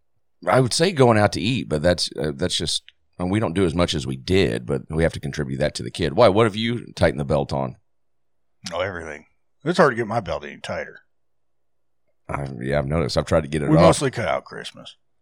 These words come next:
Speaker 1: You cut out
Speaker 2: I
Speaker 1: Christmas?
Speaker 2: just kept saying inflationary times.
Speaker 1: We didn't give each other Christmas presents.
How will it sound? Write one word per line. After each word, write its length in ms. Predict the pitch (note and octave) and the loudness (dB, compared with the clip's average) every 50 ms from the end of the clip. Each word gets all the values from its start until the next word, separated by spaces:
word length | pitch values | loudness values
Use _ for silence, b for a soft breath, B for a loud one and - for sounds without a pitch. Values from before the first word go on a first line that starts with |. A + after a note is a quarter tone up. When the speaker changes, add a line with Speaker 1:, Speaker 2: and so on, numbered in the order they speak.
| _ _ _ _ _ - | _ _ _ _ _ -6
Speaker 1:
You 100 | G#2 G2 | -4 2
cut 220 | - - - A#2 | 4 4 6 8
out 120 | A#2 - | 6 6
Speaker 2:
I 20 | - | 4
Speaker 1:
Christmas? 400 | - G#2+ G2 F#2 - C3+ C#3+ - | 2 0 0 0 0 0 -2 -2
Speaker 2:
just 80 | - - | -4 -6
kept 200 | - F2+ D#2+ - - | -8 -8 -8 -8 -10
saying 160 | D#2+ D2+ C2+ | -10 -10 -10
inflationary 640 | C#2 - - - - - - - - - - - - | -12 -14 -14 -14 -12 -12 -12 -14 -16 -18 -18 -18 -18
times. 380 | - - - - - - - _ _ _ _ _ _ _ _ _ _ _ _ _ _ _ _ _ _ _ _ _ _ _ _ - | -18 -18 -20 -20 -20 -20 -20 _ _ _ _ _ _ _ _ _ _ _ _ _ _ _ _ _ _ _ _ _ _ _ _ 2
Speaker 1:
We 140 | G2+ C#3 F#3+ | 4 4 4
didn't 260 | A#3 C#4 F3 A#2 G2+ | 4 2 2 0 2
give 160 | F#2 A#2 C#3 | 2 2 2
each 160 | G#3 F#3+ - | 2 2 2
other 160 | G2 E2+ E2 D#2+ | 2 2 2 2
Christmas 320 | - G2 F#2 - - - | 0 0 0 0 -4 -6
presents. 460 | - C#2+ C2+ C2 D2 D#2+ - - - | -4 -4 -4 -4 -4 -6 -8 -10 -14